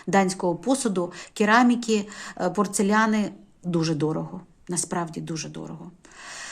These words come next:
Е, е, тут перед вами я хочу показати ось таку декоративну тарілку. Ви бачите, засніжені, засніжені гори, дерева. Е, моє враження, що це підглазурний розпис,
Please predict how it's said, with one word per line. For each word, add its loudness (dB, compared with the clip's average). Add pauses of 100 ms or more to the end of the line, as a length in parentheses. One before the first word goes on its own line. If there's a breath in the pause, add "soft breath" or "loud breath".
(160 loud breath)
Е, -2 (460)
е, -6 (120)
тут 4
перед 6
вами 6
я 4
хочу 2
показати 0
ось 0
таку 0
декоративну 2
тарілку. 0
Ви -8
бачите, -4
засніжені, 0
засніжені 2
гори, 6 (500 loud breath)
дерева. 6 (400 loud breath)
Е, 0 (340)
моє 8
враження, 10
що 2
це 6
підглазурний 4
розпис, 4